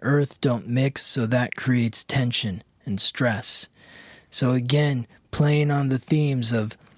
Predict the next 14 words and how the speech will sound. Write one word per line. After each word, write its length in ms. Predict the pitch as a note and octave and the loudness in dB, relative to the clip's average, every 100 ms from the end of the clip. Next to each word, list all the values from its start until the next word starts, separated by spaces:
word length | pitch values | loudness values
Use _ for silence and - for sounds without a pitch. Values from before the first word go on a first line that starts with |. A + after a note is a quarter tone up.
| _ | _
when 160 | A#2+ A#2+ | 0 0
you're 120 | A2+ | 2
reorganizing 1040 | A#2+ D3 F3 E3+ E3+ E3 D#3 D#3 D#3+ D#3 - | 4 4 4 4 4 2 2 2 2 0 -2
to 320 | - A#2+ A#2 | 0 2 2
set 400 | - - D#3+ D#3+ | 2 0 0 0
your 140 | A#2 A#2 | -2 -2
path 720 | - - E3+ E3 D#3+ - - _ _ _ _ | 0 2 4 4 2 -2 -20 _ _ _ _
towards 300 | - C3+ A2+ | -2 0 0
accomplishing 680 | A#2+ - D3 C#3+ D3 - B2 | -2 0 0 2 0 0 0
your 120 | A2+ | 0
goals 680 | A2+ C#3 D#3+ D#3+ D#3+ D3+ - - - _ _ - | 2 4 4 4 2 0 -4 -12 -20 _ _ -4
and 300 | A#2 A#2+ A#2+ | 0 2 4
needing 520 | C#3 E3 D#3 D#3 D3+ - _ | 4 4 4 2 0 -2 _
people 640 | - E3+ - E3 D#3+ D#3+ | 2 2 4 2 2 0